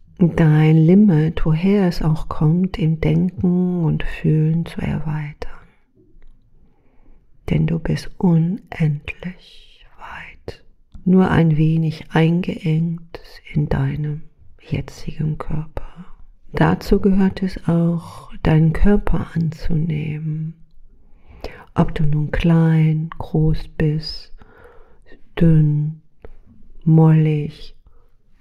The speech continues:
sehr schön. Viele mögen auch ihre sehr schöne Schönheit nicht oder nicht so schön bist. Das ist so uninteressant. Nimm es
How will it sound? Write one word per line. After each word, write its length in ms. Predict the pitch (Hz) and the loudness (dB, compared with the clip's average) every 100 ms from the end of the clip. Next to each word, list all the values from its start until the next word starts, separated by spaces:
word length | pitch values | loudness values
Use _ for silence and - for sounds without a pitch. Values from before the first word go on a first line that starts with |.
| _ _ _ - | _ _ _ -4
sehr 500 | 151 147 151 165 165 | 2 4 6 6 2
schön. 800 | - - 160 156 156 156 170 170 - - | 0 0 4 4 4 2 -2 -6 -16 -6
Viele 280 | - 151 | -2 0
mögen 440 | 147 151 160 160 160 | 2 4 6 4 2
auch 160 | 156 | 0
ihre 300 | 165 156 160 | -2 -2 -2
sehr 400 | 147 143 160 156 | -2 2 4 4
schöne 440 | 156 - 165 156 151 | 0 0 2 2 2
Schönheit 760 | - 160 160 165 170 170 - | 0 2 4 2 2 0 0
nicht 420 | 165 165 - - - - - - - - | 0 0 -4 -12 -20 -20 -20 -20 -18 -2
oder 280 | - 156 151 | 2 2 2
nicht 440 | 156 160 170 - | 2 2 0 -4
so 180 | - 165 | -2 -2
schön 500 | 160 - 165 160 160 | -2 0 2 2 2
bist. 460 | 156 160 156 - - - - - - | -2 -6 -6 -10 -14 -16 -20 -14 -12
Das 180 | - - | -10 -8
ist 340 | 156 - - | -8 -12 -2
so 240 | 175 185 | 2 2
uninteressant. 1500 | 233 - 185 247 165 160 - 160 - - 151 151 170 - - - _ - - - - _ _ - - - - 185 | 2 0 0 0 0 -2 -4 -8 -8 -8 -6 -4 -6 -12 -20 -20 _ -20 -20 -20 -20 _ _ -18 -16 -16 -8 2
Nimm 260 | 165 170 | 4 4
es 200 | 180 - | 2 -2